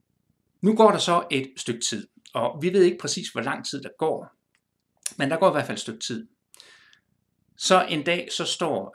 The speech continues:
øh, Mohammed og taler med sin unge kone Aisha, sin meget unge kone Aisha, øh, og vi skal slet ikke ind på, hvor ung hun rent faktisk er, men hun er meget ung. Mohammed, han står og taler med Aisha, og, øh,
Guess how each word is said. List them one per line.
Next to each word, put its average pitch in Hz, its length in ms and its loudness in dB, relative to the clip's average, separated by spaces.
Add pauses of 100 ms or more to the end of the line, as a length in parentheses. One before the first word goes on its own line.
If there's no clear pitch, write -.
øh, 101 80 -6 (160)
Mohammed 127 640 -4
og 104 200 -6
taler 127 300 -6
med 98 140 -10
sin - 360 -10 (160)
unge 131 360 -4
kone 127 420 -4 (120)
Aisha, 160 340 -4 (420)
sin 90 300 -12 (440)
meget 131 440 -2 (220)
unge 131 300 -4 (140)
kone 131 340 -4 (200)
Aisha, 123 320 0 (540)
øh, 98 240 -4
og - 100 -6 (120)
vi 110 140 -6
skal - 160 -10
slet 151 200 -2
ikke 110 120 -2
ind 110 140 -4
på, - 200 -4
hvor 90 300 -14 (100)
ung 117 200 -8
hun 98 160 -10
rent 131 200 -6
faktisk - 360 -12
er, - 140 -12 (400)
men 143 140 0
hun 180 120 2
er 147 120 4
meget 113 220 -4
ung. - 280 -18 (1000)
Mohammed, 180 300 4
han 175 100 -2
står 175 220 -4
og 117 80 -6
taler 110 180 -8
med 90 120 -10
Aisha, 160 360 0 (1040)
og, 143 400 4
øh, 131 220 2